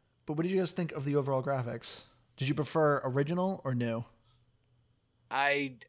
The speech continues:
Speaker 2: it, it's tough because, well, now I'm realizing that maybe playing the new graphics, I was hurting myself, I guess. I don't know. But I, I, I definitely preferred the new graphics. I thought they were just, they were very nice, and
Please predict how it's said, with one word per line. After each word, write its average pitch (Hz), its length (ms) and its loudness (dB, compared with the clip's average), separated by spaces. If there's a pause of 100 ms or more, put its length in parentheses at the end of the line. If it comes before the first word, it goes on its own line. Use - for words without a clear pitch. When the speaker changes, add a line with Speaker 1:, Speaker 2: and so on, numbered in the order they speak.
(360)
Speaker 2:
it, 127 280 -12 (140)
it's 123 240 -6
tough 117 240 -2
because, 98 320 -6
well, 107 180 -6
now 117 280 -4
I'm 104 180 -4
realizing 104 580 -2
that 95 140 -10 (220)
maybe 107 720 -4 (240)
playing 110 380 -2
the 104 80 -4
new 104 120 -4
graphics, 101 460 -4
I 98 80 -2
was 95 120 -6
hurting 104 280 -2
myself, 95 360 -8
I 98 80 -8
guess. 101 220 -8
I 101 140 -4
don't 95 160 -8
know. 95 180 -8 (540)
But 127 180 0 (100)
I, 110 520 0
I, 113 240 0 (100)
I 123 120 -2
definitely 123 380 -2
preferred 101 400 -8
the 95 80 -8
new 98 140 -6
graphics. 104 400 -6
I 123 80 -4
thought 120 180 -14
they 110 80 -4
were 113 120 -2
just, 110 220 -8 (120)
they 104 120 0
were 107 140 -8
very 104 340 -4
nice, 110 460 -4 (100)
and 107 360 -8